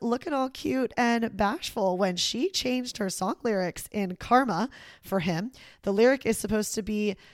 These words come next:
"Karma is the guy on the screen coming straight home to me." And she changed it to "Guy on the Chiefs." So how cute. They also shared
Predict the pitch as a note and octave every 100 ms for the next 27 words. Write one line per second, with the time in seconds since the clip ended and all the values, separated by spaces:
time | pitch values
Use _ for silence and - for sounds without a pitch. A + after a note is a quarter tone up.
0 | _ - G#3+ A#3 - A#3 G3+ G3+ G#3+ A#3
1 | A#3+ - A3+ G3+ - G#3+ A3 A#3 A3 F#3
2 | - - A3 A#3 - A#3 A3+ A#3 A3+ A3+
3 | A#3 A3 G#3 G#3 G#3+ B3 A3+ - F3+ F3
4 | G3+ F#3 - A#3+ C#4+ B3+ F#3 E3+ - -
5 | - A3 G3+ - D#3+ A#3 A3 B3 - G#3
6 | G3+ F#3+ - - B2 - - - - -
7 | - F#3 F3 - A#3 B3+ C4+ - - -
8 | - - - - - - - - - A3
9 | A3 - A#3 B3+ - G3+ G3 G3 F#3